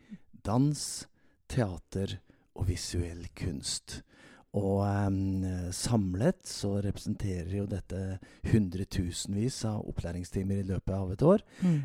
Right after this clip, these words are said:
Speaker 1: ehm, med åtte, nesten åtte hundre elevplasser,
Speaker 2: Mm.
Speaker 1: eh, og noen og tredve lærere. Så vi er en mellomstor kulturskole, i likhet med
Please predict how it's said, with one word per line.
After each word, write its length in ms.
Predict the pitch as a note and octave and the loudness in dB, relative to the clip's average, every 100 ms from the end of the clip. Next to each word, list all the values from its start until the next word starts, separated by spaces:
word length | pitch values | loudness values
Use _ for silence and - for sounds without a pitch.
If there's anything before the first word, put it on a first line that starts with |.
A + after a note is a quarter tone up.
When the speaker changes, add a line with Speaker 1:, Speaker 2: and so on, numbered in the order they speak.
| B2 | -2
Speaker 1:
ehm, 960 | A2+ G2+ G2 G2 G2 F#2+ F#2+ F#2+ F#2 E2+ | 0 4 4 4 4 4 2 2 0 -2
med 720 | F2+ F2 F2 F2+ F2+ F2 F2+ - | -2 -2 -4 -4 -4 -6 -4 0
åtte, 140 | - - - - F2 | 0 -2 -18 -8 -4
nesten 300 | F2+ - - | -4 -4 -6
åtte 380 | - - - | -8 -6 -2
hundre 400 | E2+ E2 D#2 D#2+ - | 0 0 -2 -4 -6
elevplasser, 760 | E2+ E2 E2 - F2 - F#3+ - - | -6 -8 -8 -6 -2 2 2 2 -6
Speaker 2:
Mm. 160 | F#3+ F3 C#3+ | -2 -2 -4
Speaker 1:
eh, 380 | A#2 G#2 G#2 G2+ - | 0 2 2 0 2
og 100 | A#2 | 4
noen 280 | A#2+ F#2 F2 | 6 4 0
og 60 | F#2+ | 0
tredve 320 | G2+ E2+ E2 | -2 -2 -6
lærere. 260 | F#2 D#2+ - | -6 -8 -4
Så 160 | F#2+ | -2
vi 220 | G2 A#2 | 0 0
er 320 | - F#2 F#2 F#2 | -2 -4 -6 -2
en 260 | G#2 G#2 - - - - - | -2 -4 -8 -20 -20 -12 0
mellomstor 1000 | G#2+ G2+ F#2 F2+ F2+ F#2 - F#2 F#2 G2+ | 2 2 -2 -6 -6 -6 -4 -4 -4 -6
kulturskole, 560 | - F#2+ F#2+ - - - | -6 -4 -4 -4 -6 -2
i 40 | |
likhet 320 | F#3 F#3+ A2 | 0 2 2
med 300 | B2 B2+ B2+ | 4 4 2